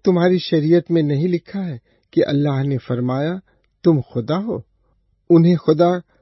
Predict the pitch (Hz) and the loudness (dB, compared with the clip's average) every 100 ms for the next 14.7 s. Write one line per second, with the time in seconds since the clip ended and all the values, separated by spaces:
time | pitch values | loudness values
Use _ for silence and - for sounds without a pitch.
0 | _ _ _ 139 - 165 139 135 127 143 | _ _ _ -6 -2 -2 -2 -4 -4 -6
1 | _ _ - 110 131 151 147 156 _ 131 | _ _ -14 -6 -2 0 0 -4 _ -6
2 | 127 135 131 - 123 123 - 117 110 120 | -4 -4 -6 -4 -4 -4 -4 -8 -6 -6
3 | 120 - 117 110 - 117 117 98 92 - | -8 -8 -10 -8 -6 -6 -6 -8 -10 -12
4 | _ _ _ _ _ 143 135 117 147 143 | _ _ _ _ _ -2 -2 -2 -2 -2
5 | 117 123 127 - 185 127 104 _ _ _ | 0 -2 -2 -4 -4 -4 -6 _ _ _
6 | - 123 - 131 131 139 131 123 120 135 | -8 -6 -2 0 0 0 -2 -2 -2 -4
7 | 127 139 151 - 123 117 120 - 143 123 | -2 -2 -2 -4 -4 -2 -4 -4 -6 -6
8 | - 120 120 117 175 - 123 110 110 - | -6 -4 -4 -4 -8 -4 -4 -2 -6 -6
9 | 110 - - 117 _ _ _ _ 185 170 | -12 -10 -16 -16 _ _ _ _ 0 0
10 | - 202 135 - _ _ _ 175 165 147 | 0 0 0 -2 _ _ _ -2 -2 -2
11 | _ 240 - 180 143 131 175 185 - 135 | _ -4 -2 -4 -4 -4 0 0 2 -2
12 | 143 143 _ - 262 - 127 - 123 107 | -2 -4 _ -4 -4 -2 -6 -6 -10 -10
13 | 110 _ _ _ _ 143 120 165 156 135 | -16 _ _ _ _ -10 0 2 2 -4
14 | - 120 - 120 113 165 | -4 -8 -6 -8 -6 -10